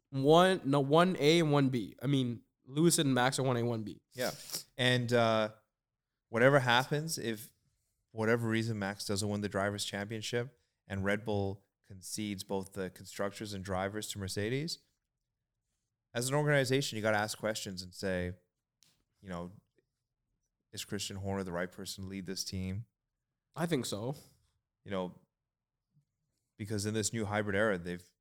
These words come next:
Speaker 2: have not been able to win.
Speaker 1: So they did win four years in a row. Hybrid era came around, they didn't win. But for a lot of that hybrid era, they're stuck behind Renault. Renault's engine kinda hampered them.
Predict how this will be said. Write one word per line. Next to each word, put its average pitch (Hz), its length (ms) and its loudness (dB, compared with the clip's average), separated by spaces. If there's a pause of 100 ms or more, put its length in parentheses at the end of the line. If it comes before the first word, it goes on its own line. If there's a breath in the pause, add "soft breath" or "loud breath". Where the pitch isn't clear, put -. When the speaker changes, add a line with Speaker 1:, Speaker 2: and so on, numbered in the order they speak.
(220)
Speaker 2:
have 92 120 -8
not 90 200 -4
been 90 100 -10
able 87 220 -8
to - 120 -20
win. 76 140 -20 (460)
Speaker 1:
So - 160 -6
they 135 140 2
did 151 200 0
win 143 420 2 (200)
four 120 160 0
years 127 160 0
in 135 40 0
a 123 60 0
row. 110 240 -2 (260)
Hybrid 123 260 2
era 123 120 2
came 123 200 -2
around, 117 180 0
they 117 60 0
didn't 113 180 -2
win. 123 220 -4 (680)
But 190 640 8 (360)
for 147 120 4
a 135 60 6
lot 143 180 6
of 156 80 4
that 147 140 4
hybrid 160 260 4
era, 175 200 6
they're 123 120 2
stuck - 260 -2
behind 131 240 0
Renault. 110 320 -6 (1040)
Renault's 135 340 2
engine 135 260 0
kinda 120 220 -2
hampered 113 360 -4
them. 87 200 -14